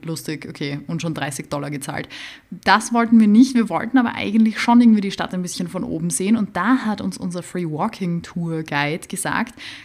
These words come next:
ganz easy, zieht euch einfach nicht wie die ärgsten Idioten an, <laughs> sondern zieht euch einfach an wie normale Menschen. Dann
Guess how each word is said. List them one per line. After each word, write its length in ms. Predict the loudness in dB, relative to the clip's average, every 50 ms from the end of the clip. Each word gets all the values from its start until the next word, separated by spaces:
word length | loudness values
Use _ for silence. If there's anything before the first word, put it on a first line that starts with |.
| -16 -10
ganz 300 | -6 -2 0 0 0 -2
easy, 580 | -4 -6 -6 -4 -4 -2 0 2 2 0 0 -4 -18 -20 _ _ _ _ _ _ _
zieht 300 | 0 4 6 6 6 6
euch 400 | 4 0 0 0 -2 -4 -6 -6
einfach 320 | -6 -6 -6 -6 -8 -4
nicht 300 | -2 0 0 0 -2 -4
wie 100 | -6 -6
die 220 | -6 -6 -6 -6 -6
ärgsten 360 | -6 -6 -6 -8 -6 -6 -6
Idioten 600 | -6 -6 -4 -4 -2 0 0 -2 0 0 -2 -2
an, 260 | 0 -2 0 0 0 2
<laughs> 0 |
sondern 480 | 2 0 0 -2 -4 4 6 8 8 8 6 0 -10 -16 -16 -8
zieht 240 | -4 -4 -2 0
euch 200 | -2 -2 -4 -6
einfach 180 | -6 -6 -6 -4
an 180 | -2 -2 -2 -2
wie 60 | -2
normale 380 | -2 -2 -2 -2 0 2 2
Menschen. 480 | 4 4 4 4 2 2 2 0 0 0 -2 -8 -10 -10 -12 -16 -16 _
Dann 380 | -2 0 0 2 2 2 2 0